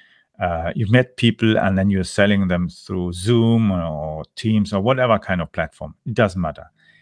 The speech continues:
If you do not have their trust, it doesn't matter what you're selling, whether you're selling boots, stickers, um, models, aircraft,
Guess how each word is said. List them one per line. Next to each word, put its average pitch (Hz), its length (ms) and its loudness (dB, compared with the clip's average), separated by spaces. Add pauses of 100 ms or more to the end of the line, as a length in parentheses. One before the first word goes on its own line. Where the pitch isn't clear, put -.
(760)
If - 320 0
you 147 120 4
do 131 180 2
not 156 200 4
have - 400 -2
their 110 200 2
trust, - 580 -8 (520)
it - 220 -4
doesn't 127 500 0
matter 104 400 0
what 92 300 -6
you're 95 80 -2
selling, 80 500 -4
whether 104 200 -2
you're 120 100 0
selling 90 340 -2
boots, 135 480 0 (240)
stickers, 127 720 -2 (580)
um, 82 840 0 (540)
models, 107 760 0 (140)
aircraft, 95 920 -2